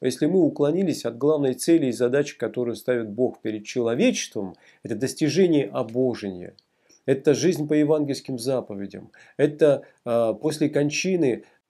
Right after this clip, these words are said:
соединение со Христом. Вечность, обретение вечности в блаженном общении, в благодати с самим Богом. Вот если это все уже, э,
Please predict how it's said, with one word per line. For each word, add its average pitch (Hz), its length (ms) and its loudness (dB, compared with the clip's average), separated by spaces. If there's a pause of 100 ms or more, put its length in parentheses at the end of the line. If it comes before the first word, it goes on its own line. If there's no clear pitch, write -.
соединение 160 680 2
со - 160 -12
Христом. 107 640 -6 (920)
Вечность, 151 720 0
обретение 147 560 0
вечности 123 840 -6
в 107 120 -12
блаженном 127 500 -2
общении, 113 640 -6 (340)
в 127 260 -2
благодати 113 800 -2
с - 80 -14
самим 113 340 -4
Богом. 101 440 -6 (440)
Вот 127 160 -2
если 214 260 2
это 202 160 2
все 214 240 -2
уже, 175 260 2
э, 131 760 0